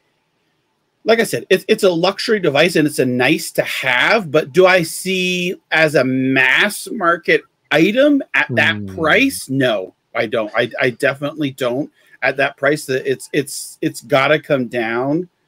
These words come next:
Speaker 1: uh, to that two ninety-nine and maybe even lower in
Speaker 2: Huh.
Speaker 1: order for people to start checking
Speaker 2: At,
Speaker 1: it out and, and
Speaker 2: at
Speaker 1: thinking about it.
Speaker 2: two ninety-nine, which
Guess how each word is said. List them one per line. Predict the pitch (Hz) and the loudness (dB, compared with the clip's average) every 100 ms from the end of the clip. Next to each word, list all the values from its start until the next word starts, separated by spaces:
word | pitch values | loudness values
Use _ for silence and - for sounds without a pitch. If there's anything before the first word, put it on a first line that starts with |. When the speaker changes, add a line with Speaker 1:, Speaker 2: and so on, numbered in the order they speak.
| _ _ _ - | _ _ _ -4
Speaker 1:
uh, | 120 117 117 113 117 | -2 0 2 0 0
to | - 143 131 117 113 113 - | -2 0 2 4 2 0 0
that | - - | -2 -2
two | - 160 | 0 2
ninety-nine | 139 143 135 123 131 | 2 2 0 0 0
and | 127 | 0
maybe | 127 123 131 120 | -2 -4 -8 -8
even | 127 120 113 107 | -8 -6 -6 -4
lower | 113 120 104 104 - _ _ | -2 -2 -4 -6 -12 _ _
in | - 123 | -10 -4
Speaker 2:
Huh. | 131 | -2
Speaker 1:
order | 123 127 | 0 -2
for | 131 123 | -6 -8
people | 135 123 123 | -6 -4 -4
to | 123 | -6
start | - 123 117 127 _ | -4 -2 -2 -4 _
checking | - - - 160 120 | -6 -2 -2 -2 -2
Speaker 2:
At, | 113 | -2
Speaker 1:
it | |
out | 113 | -2
and, | 113 120 | -6 -8
and | 120 110 151 | -6 -2 -2
Speaker 2:
at | |
Speaker 1:
thinking | 117 104 - | -2 -4 -8
about | - | -6
it. | |
Speaker 2:
two | 196 226 220 | -2 0 2
ninety-nine, | 185 180 151 151 131 90 67 65 78 | 2 2 0 -2 -4 -4 -10 -14 -16
which | 82 - | -16 -16